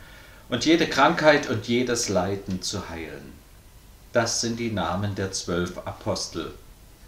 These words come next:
Zuerst Simon, der Petrus genannt wird, und Andreas sein Bruder.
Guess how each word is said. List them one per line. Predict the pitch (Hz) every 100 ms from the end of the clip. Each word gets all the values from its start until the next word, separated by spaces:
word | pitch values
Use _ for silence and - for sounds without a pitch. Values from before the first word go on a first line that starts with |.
| - - - - - -
Zuerst | - 107 101 - -
Simon, | 117 107 110 117 131 - -
der | 120
Petrus | 113 135 131 - 92 -
genannt | 92 90 92 -
wird, | 120 123 -
und | 104 -
Andreas | 92 - 92 87 95
sein | - 104 107
Bruder. | - 95 87 -